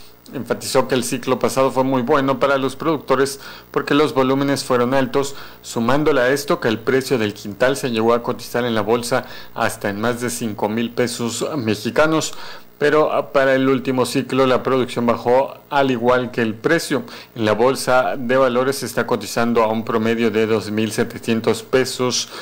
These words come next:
alrededor del cuarenta por ciento menos, por lo que no todos tienen los recursos para pagar la mano de obra.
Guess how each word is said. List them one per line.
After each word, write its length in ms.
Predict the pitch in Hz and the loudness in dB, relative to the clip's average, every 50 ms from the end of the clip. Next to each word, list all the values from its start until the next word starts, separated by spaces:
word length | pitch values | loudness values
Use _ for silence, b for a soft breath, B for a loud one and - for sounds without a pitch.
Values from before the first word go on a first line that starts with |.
| B B B B B - | B B B B B -12
alrededor 680 | - - 101 113 113 110 107 107 107 110 120 120 120 | -8 -4 0 2 2 4 4 4 4 4 4 4 2
del 340 | 117 117 113 113 113 117 117 | 2 2 2 2 2 0 -2
cuarenta 500 | - - 113 101 101 110 113 107 - 120 | 0 0 0 2 2 0 -2 -2 -2 -2
por 160 | - 117 101 | -2 -2 -6
ciento 320 | - - 110 113 113 110 110 | -4 -4 -4 -4 0 -2 0
menos, 420 | 107 117 120 120 123 123 117 - | 0 0 -2 -2 -2 -4 -4 -6
por 180 | - - 131 120 | -2 0 2 2
lo 120 | 123 123 | 2 0
que 100 | - 120 | 0 -2
no 160 | 107 107 110 | -2 -2 -2
todos 340 | 104 - 123 110 117 110 113 | 0 0 0 2 2 -2 0
tienen 320 | - 123 117 117 113 110 110 | 0 0 2 2 2 2 2
los 160 | 117 110 104 | 2 2 0
recursos 440 | 117 117 - 127 113 - - 104 - | -4 -2 -2 -4 -4 -4 -6 -8 -4
para 240 | - 107 101 101 | -2 0 0 0
pagar 400 | - 101 98 101 113 113 113 113 B B B B B B B - | -2 -2 -2 0 0 0 0 -4 B B B B B B B -8
la 240 | 135 120 123 123 113 | -2 0 2 2 2
mano 500 | 107 107 107 107 107 107 110 110 - - - | 2 0 0 0 -2 -2 -2 -4 -4 -8 -10
de 320 | 180 156 120 104 104 107 101 | -8 -6 -6 -2 0 2 2
obra. 400 | 101 104 110 104 104 104 98 | 2 2 0 0 -2 -4 -4